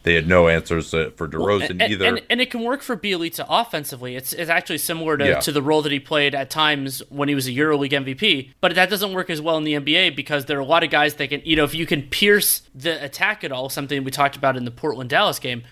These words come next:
Speaker 2: then there's no one who could stop you, and that's why we saw De'Aaron, uh, saw Derek White do so well.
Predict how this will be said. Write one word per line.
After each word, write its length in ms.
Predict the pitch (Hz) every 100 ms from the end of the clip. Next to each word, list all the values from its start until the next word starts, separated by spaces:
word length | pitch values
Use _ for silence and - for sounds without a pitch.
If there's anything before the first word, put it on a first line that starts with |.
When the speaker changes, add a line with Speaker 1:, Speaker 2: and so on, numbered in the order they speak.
| -
Speaker 2:
then 160 | 175
there's 200 | 170 143
no 120 | 165
one 120 | 156 151
who 80 |
could 160 | 135 123
stop 320 | - 147 143
you, 100 | 117
and 80 | 113
that's 160 | 123 120
why 120 | 123
we 100 | 120
saw 200 | 123 120
De'Aaron, 600 | 107 - 131 123 120 -
uh, 140 | 127
saw 180 | 117 139
Derek 420 | 120 127 117 113 -
White 220 | 139 120
do 100 | 113
so 160 | -
well. 200 | 110 -